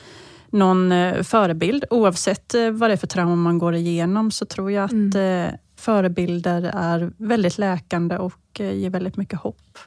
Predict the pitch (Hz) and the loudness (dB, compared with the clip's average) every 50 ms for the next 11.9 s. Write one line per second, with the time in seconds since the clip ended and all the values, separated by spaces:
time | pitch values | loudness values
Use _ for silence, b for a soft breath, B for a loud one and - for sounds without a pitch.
0 | _ _ _ _ _ - - 254 233 - - 226 190 220 - - - - _ _ | _ _ _ _ _ -2 0 0 0 2 0 0 0 -2 -4 -8 -14 -18 _ _
1 | _ _ b b b b b b b 214 214 202 175 202 214 202 - 208 196 - | _ _ b b b b b b b 4 4 4 4 2 0 0 0 -2 0 2
2 | 226 208 196 - 208 208 214 208 196 - 208 202 196 - - 262 262 - - 196 | 2 2 4 4 4 4 4 2 2 2 2 2 2 2 2 0 0 0 2 2
3 | 175 165 190 208 208 196 - 214 208 208 190 202 - - - - 302 285 - _ | 2 4 4 4 2 2 2 2 2 4 2 2 0 -2 -4 -4 -4 -4 -4 _
4 | - 403 349 185 165 175 208 B B B B B B B - 220 208 196 190 180 | -2 0 2 2 2 0 0 B B B B B B B 0 2 2 4 4 2
5 | 170 - 208 202 170 180 190 - - 208 190 185 202 175 - B B B B 233 | 2 2 0 0 0 0 -2 0 0 2 2 2 0 -2 -6 B B B B 0
6 | 226 277 269 - - - 220 269 277 B B B B 254 277 262 240 240 - - | 2 2 2 0 0 0 0 0 -2 B B B B 0 2 2 2 0 2 2
7 | 254 240 202 208 202 - 233 262 269 196 185 190 208 220 220 220 220 - 214 202 | 2 2 2 0 2 2 0 2 2 0 0 2 2 2 2 0 0 -2 -2 -2
8 | - 233 214 208 - - 214 254 254 - - - 190 190 214 196 180 180 - - | 0 2 2 2 2 2 0 0 0 -2 -6 -8 -4 0 2 2 2 2 2 0
9 | 185 180 185 185 180 - - - 269 285 - - - 214 214 - - - 196 233 | 0 2 2 2 0 -2 -4 -4 -4 -4 -6 -6 -6 -4 -4 -4 0 0 2 2
10 | 294 339 254 170 175 190 B B B B B B B B B - 220 214 208 220 | 2 2 2 0 0 -2 B B B B B B B B B 0 2 2 4 4
11 | 214 190 196 208 190 202 190 - 180 175 175 180 185 180 185 185 180 180 | 2 2 2 2 2 2 0 2 2 2 2 2 0 -2 -2 0 0 0